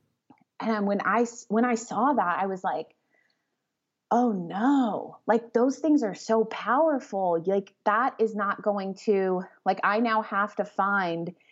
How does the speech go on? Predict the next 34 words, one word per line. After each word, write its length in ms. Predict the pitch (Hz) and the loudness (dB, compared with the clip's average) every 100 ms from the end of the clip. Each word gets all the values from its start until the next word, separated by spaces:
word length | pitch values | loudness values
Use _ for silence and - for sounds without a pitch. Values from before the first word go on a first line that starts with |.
| _ - | _ -4
new 280 | 180 202 220 | 2 4 4
ways 840 | 202 175 180 196 175 156 160 - - _ _ _ | 2 2 2 2 2 0 -2 -8 -16 _ _ _
to 120 | - 202 | -2 2
make 300 | 196 202 214 | 2 0 -2
myself 920 | 185 180 - 180 170 165 165 _ _ _ _ | -2 -2 0 2 4 0 -4 _ _ _ _
feel 440 | - - 214 214 196 | -16 -2 2 2 2
that 120 | 180 | 0
I 200 | 170 175 | 0 0
am, 340 | 170 165 165 165 _ _ _ 214 | -2 -2 -4 -10 _ _ _ -2
you 100 | 196 | 2
know, 220 | 170 175 | 2 0
doing 420 | 185 202 196 185 | 0 0 2 2
well 400 | 190 214 127 - | 2 2 0 -4
for 200 | - 233 | 0 2
myself, 720 | 233 220 - 311 202 - - - | 2 -2 -2 0 0 -2 -10 -8
you 160 | 202 | -4
know, 200 | 196 220 | -2 0
that, 140 | 208 180 | 0 0
like, 220 | 185 - - | -2 -2 -4
I, 380 | 190 214 214 214 _ _ _ - | 0 4 2 0 _ _ _ -4
you 120 | 196 | 0
know, 120 | 196 | 2
I 80 | 202 | 0
have 300 | 202 190 - | 0 -2 0
to 80 | 196 | -2
be 260 | 202 202 | 0 0
more 300 | 196 185 190 | 0 0 -2
rooted 540 | 185 180 185 190 196 170 | 2 4 4 4 2 2
in, 180 | 185 | 2
like, 240 | 185 170 - | 2 0 -2
this 220 | 180 - | -2 2
is 160 | 208 196 | 2 2
my 300 | 196 277 330 | 4 2 0
path 500 | - 135 - - _ | -4 -8 -8 -16 _